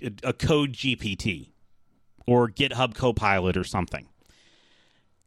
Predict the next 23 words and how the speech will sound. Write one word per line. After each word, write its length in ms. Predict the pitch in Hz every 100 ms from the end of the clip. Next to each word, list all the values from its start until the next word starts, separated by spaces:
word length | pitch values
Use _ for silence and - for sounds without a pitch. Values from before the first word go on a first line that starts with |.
| _ _ - - _ _ _ _ _ _
And 200 | 151 156
then 420 | 165 160 151 139
the 180 | 123 135
software 380 | - 175 160 165
developers 540 | 139 151 139 143 123
of 100 | 131
today 380 | - 131 185 156
would 200 | 131 131
basically 640 | 151 139 139 123 131 120 -
edit 360 | 165 208 196 -
that 240 | 123 -
code. 360 | - 120 95 92
So 160 | 139
instead 360 | 131 - 170 165
of 220 | 143 123
me 300 | 127 139 139
creating 540 | 120 - 127 139 147 131
the 60 |
code 300 | - 131 117
or 60 | 110
fixing 300 | 131 - 113
the 60 |
problem, 480 | 104 220 208 110 107